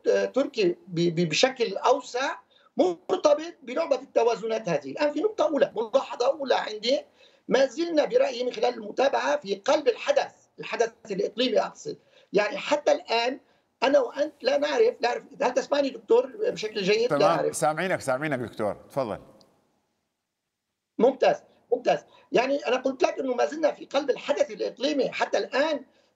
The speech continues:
Speaker 1: آه، الخرائط السياسية، الاستراتيجية، الأمنية، الاقتصادية، كيف ستتشكل؟ لا نعرف بعد. لعبة ال-، ال-، الشد والجذب مستمرة. هذه، هذه نقطة مهمة جدًا. يعني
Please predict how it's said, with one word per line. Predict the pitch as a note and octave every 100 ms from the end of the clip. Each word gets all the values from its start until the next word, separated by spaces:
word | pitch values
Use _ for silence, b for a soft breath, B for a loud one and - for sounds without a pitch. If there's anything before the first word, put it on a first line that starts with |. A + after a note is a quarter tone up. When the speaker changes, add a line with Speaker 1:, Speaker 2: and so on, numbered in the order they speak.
| F3+
Speaker 1:
آه، | G3 G3 F3
الخرائط | F#3 D#3+ - A3 C4 F#4+ C#4 -
السياسية، | - A3 A3 G#3+ B3 C4 B3+
الاستراتيجية، | B3 - - A3 A3 A3 G#3+ G#3+ B3
الأمنية، | A#3+ - G3+ G#3+ B3+ B3+
الاقتصادية، | A3+ - - - G#3+ G#3+ B3+
كيف | A#3 B3+ A#3 A3+
ستتشكل؟ | G3 A3+ - - C#4+ B3 A#3+ D4+ - _ _ -
لا | D4+
نعرف | D4+ A#3 E3 -
بعد. | - - _ _ _ _ _ _ _
لعبة | A3 G#4 D5 G#3+ -
ال-، | G3+ G3 G3 - - -
ال-، | E3+ F2 F2 F3+ F#3+ F3 E3 E3 D#3+
الشد | D#3+ C4+ D4
والجذب | F#3+ G3+ F3 C4+ D4 E4 _ _
مستمرة. | A3+ - F#3+ D#3 - _ -
هذه، | B3 B3+ A3+
هذه | C4 C4
نقطة | B3 - B3+ D4 - _ -
مهمة | C4 A#3+ F#3+
جدًا. | B3 F3 C#3
يعني | G3 G#3+